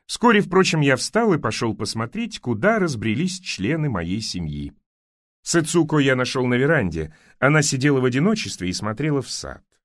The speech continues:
Солнце светило ещё довольно ярко, но уже сильно похолодало, и Сэцуко, заметив меня, передвинула один из футонов на солнечное пятно, приглашая меня присесть.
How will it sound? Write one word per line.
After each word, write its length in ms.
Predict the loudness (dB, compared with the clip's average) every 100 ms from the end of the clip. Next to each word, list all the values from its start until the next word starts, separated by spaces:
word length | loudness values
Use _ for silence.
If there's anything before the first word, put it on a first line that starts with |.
| _ _
Солнце 420 | -4 4 4 4 2
светило 380 | 2 2 2
ещё 240 | 2 2 2
довольно 320 | 2 2 2
ярко, 420 | 2 2 0 -2
но 180 | -2 0
уже 220 | 0 -2
сильно 420 | -2 -2 2 2
похолодало, 920 | 2 -2 -2 0 0 -2 -4 -4 -8 -12 _ _ _ -2
и 140 | 0
Сэцуко, 880 | 2 2 0 -2 -2 -2 -4 -4 -2
заметив 500 | 0 0 0 -4 -4
меня, 260 | 0 0
передвинула 640 | 0 0 0 0 0 0 0
один 260 | -2 -2
из 120 | -4 -4
футонов 460 | -2 0 0 0
на 100 | -2
солнечное 600 | -2 -2 -2 -4 -4 -4
пятно, 540 | -4 -8 -8 -8 -8 -10 _ _ _
приглашая 560 | 0 2 2 0 0 -2
меня 240 | -2 -4
присесть. 640 | -6 -12 -14 -16 -20 -20 _